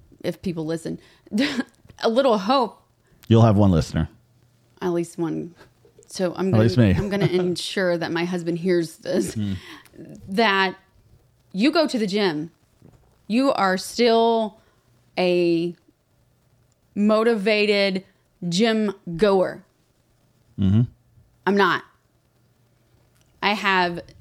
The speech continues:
Speaker 1: zero mi-, gym memberships now.
Speaker 2: I know.
Speaker 1: I got rid of all of 'em. One, because I necessarily, people are like, "Oh, you can have, you can make time to go to the gym."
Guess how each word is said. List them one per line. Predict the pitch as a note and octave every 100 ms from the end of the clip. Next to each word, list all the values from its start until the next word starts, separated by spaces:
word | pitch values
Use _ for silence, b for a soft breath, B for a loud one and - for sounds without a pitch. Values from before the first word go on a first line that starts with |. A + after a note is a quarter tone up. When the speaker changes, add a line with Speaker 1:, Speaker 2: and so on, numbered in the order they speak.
| - - _ _ _ _ _ _ _ -
Speaker 1:
zero | F#3 A3+ A#3 G#3+
mi-, | F#3+ F3
gym | G3+ G3+
memberships | F#3 F3 F3 D#3+ D3
now. | D#3+ D3 E3+
Speaker 2:
I | - F2+
know. | G#2 D#3 A2+ - _ _ _ _ _ _ -
Speaker 1:
I | F3+
got | G3+ G3+
rid | A#3
of | A3+
all | F#3 E3
of | D3
'em. | D#3+ F3 b b
One, | G#3 A#3 A3
because | G#3 F#3+ F#3 - -
I | F3+ F3 F#3 _ _ _ _ G3+
necessarily, | F#3 G3 - G3 G3+ F3
people | F3 A3+ F#3
are |
like, | F3 -
"Oh, | C#4
you | C4+ D#4+
can | D4+
have, | C#4 B3+ -
you | D#4
can | E4
make | D#4+ D4
time | D4 C#4+ C#4
to |
go | C4
to | A#3+
the |
gym." | C#4